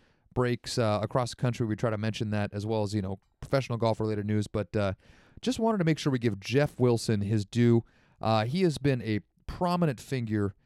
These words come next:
in amateur golf for many, many decades. Uh, he's competed in several P G A Tour events as an amateur, including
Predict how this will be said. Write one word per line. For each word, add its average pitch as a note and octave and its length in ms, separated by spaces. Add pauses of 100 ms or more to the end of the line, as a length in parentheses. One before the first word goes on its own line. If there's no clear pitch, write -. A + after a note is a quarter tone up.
(260)
in A2+ 200
amateur C3+ 420
golf A#2 260
for A2 180
many, D3 360
many C3+ 220
decades. A#2+ 760
Uh, G2+ 220
he's G#2+ 160
competed D3+ 360
in B2+ 80
several D3 400
P C#3+ 200
G B2 200
A G#2 40
Tour C#3+ 340
events B2 400 (400)
as C3+ 260
an B2 80
amateur, B2 480 (160)
including B2+ 800